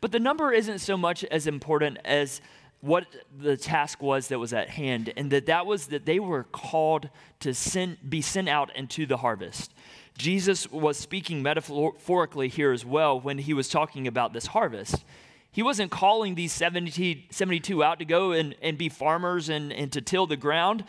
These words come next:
and do agricultural work. Instead, he was sending them out to do the work of evangelism.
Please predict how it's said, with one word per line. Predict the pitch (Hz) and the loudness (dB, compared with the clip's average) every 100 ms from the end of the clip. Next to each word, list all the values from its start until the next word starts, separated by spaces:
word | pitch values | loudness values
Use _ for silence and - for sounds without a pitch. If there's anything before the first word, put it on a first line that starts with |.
| - - | -14 -10
and | 143 | -2
do | 170 | 2
agricultural | 143 175 165 156 165 180 156 139 | 2 0 -4 -4 -4 0 2 4
work. | 135 175 180 | 2 0 -2
Instead, | 151 - 180 165 | -6 0 0 0
he | 170 | -2
was | 180 147 | -2 -2
sending | - 190 202 202 | -2 0 0 0
them | 185 175 | 0 2
out | 131 131 - - - _ | 0 0 -6 -20 -20 _
to | 123 | -8
do | 120 143 | -2 0
the | |
work | 120 104 143 156 - - _ _ _ - | 0 0 -2 -4 -8 -20 _ _ _ 0
of | 123 | 2
evangelism. | 101 123 123 104 90 85 62 98 | 2 0 -2 -4 -8 -10 -10 -16